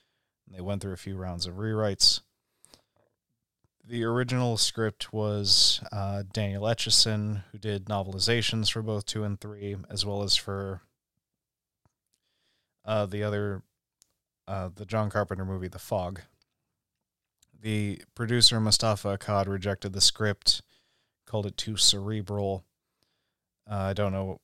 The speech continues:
exactly, <laughs> I don't know what he meant by that. And he wanted any further sequels to have Michael back as a flesh and blood killer. I, it's weird hearing that 'cause it kind of feels,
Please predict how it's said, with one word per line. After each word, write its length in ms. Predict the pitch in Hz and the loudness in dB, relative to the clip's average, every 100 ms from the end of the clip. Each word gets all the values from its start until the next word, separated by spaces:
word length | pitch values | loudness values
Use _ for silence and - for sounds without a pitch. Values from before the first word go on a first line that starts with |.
| _ | _
exactly, 480 | 95 - 92 - 95 - - - - - - | -14 -10 -10 -10 -12 -10 -8 -6 -6 -8 -16
<laughs> 560 | _ _ _ _ - | _ _ _ _ -6
I 40 | 113 | 0
don't 120 | 120 | 2
know 120 | 123 | 4
what 100 | 113 | 2
he 60 | 107 | 2
meant 240 | 113 107 | 0 0
by 140 | 92 | -6
that. 280 | 92 65 101 - _ _ _ _ _ _ _ _ | -10 -8 -10 -14 _ _ _ _ _ _ _ _
And 80 | 113 | -4
he 60 | |
wanted 380 | 113 123 127 123 | 2 4 4 2
any 140 | 120 113 | 0 0
further 360 | - 113 107 | 0 -2 2
sequels 440 | - 107 101 107 101 | 2 2 -2 -4 -2
to 80 | 104 | 0
have 160 | 101 | -2
Michael 340 | 104 101 104 98 | -2 -4 -4 -4
back 260 | 101 95 | -4 -4
as 100 | 92 | -6
a 60 | 98 | -8
flesh 340 | - 104 - | -6 -6 -6
and 100 | 95 | -8
blood 240 | 90 - - | -10 -14 -12
killer. 460 | 98 - - 101 _ _ _ - | -10 -8 -10 -12 _ _ _ -8
I, 260 | 104 107 107 _ _ _ _ _ _ _ _ _ _ _ - | -6 -6 -8 _ _ _ _ _ _ _ _ _ _ _ -12
it's 220 | 135 131 | -6 -2
weird 160 | 180 196 | 0 2
hearing 280 | 139 160 | 2 2
that 200 | 156 156 | 2 0
'cause 160 | - 117 | 0 -2
it 140 | 113 | -2
kind 300 | - - 123 135 | -8 -2 0 0
of 80 | |
feels, 840 | - 120 117 117 110 101 - - | -2 0 2 2 4 6 6 6